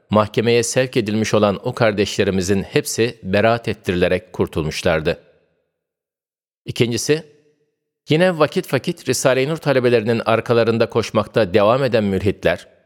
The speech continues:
hattı Kur'an ile çocuk okuttuklarını bahane ederek, Isparta'da müteveffa Mehmet Zühtü rahmetullahi aleyh ile Sava karyesinden Hafız Mehmet rahmetullahi aleyh ismindeki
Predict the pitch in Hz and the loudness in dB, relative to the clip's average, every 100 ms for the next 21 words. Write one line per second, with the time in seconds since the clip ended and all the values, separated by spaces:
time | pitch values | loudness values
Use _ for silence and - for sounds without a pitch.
0 | _ _ _ - 160 - 135 - 104 139 | _ _ _ -4 -4 -6 -2 0 2 0
1 | 135 117 - - 110 151 - - - - | 0 0 0 -2 -2 -2 -4 -6 -10 -2
2 | 113 104 104 98 104 110 113 87 71 - | 0 2 0 0 0 0 0 0 -2 -8
3 | _ _ _ _ _ _ _ - - - | _ _ _ _ _ _ _ -8 -4 0
4 | 147 - 117 110 139 - 120 - 110 107 | 0 0 0 0 -2 -8 -4 0 2 2
5 | - 127 135 120 110 120 110 - 110 - | 2 -2 0 -2 0 0 0 -2 -2 0
6 | 117 101 107 - 107 107 107 101 107 110 | 0 0 -4 -4 0 2 2 2 0 0
7 | 107 80 - _ _ - - 131 147 135 | 0 -2 -4 _ _ -12 -2 0 0 0
8 | 131 110 104 - 104 113 135 - 101 - | -2 0 0 0 0 0 -2 -2 -2 -2
9 | 110 113 101 113 - 104 107 104 113 104 | -4 -2 0 -2 -2 -2 -2 -2 0 2
10 | 101 98 107 98 98 - 98 90 90 - | 2 2 0 -2 -8 -6 -2 0 0 -2
11 | 131 | -4